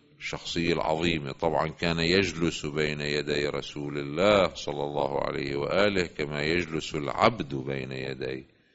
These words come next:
سيده، ولا بد أنه كان يجلس كذلك بين يدي الزهراء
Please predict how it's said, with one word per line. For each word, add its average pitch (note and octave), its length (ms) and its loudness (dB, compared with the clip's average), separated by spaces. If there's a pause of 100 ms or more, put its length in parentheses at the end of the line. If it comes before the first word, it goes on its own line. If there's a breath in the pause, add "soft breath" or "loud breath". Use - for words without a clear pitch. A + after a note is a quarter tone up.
(800)
سيده، C2 760 -4 (1080)
ولا D2+ 240 4
بد F2 280 4
أنه D2 380 0
كان D2+ 280 0
يجلس E2 520 0
كذلك F2 600 2
بين C#2 180 0
يدي C2+ 320 -2
الزهراء C2 560 -4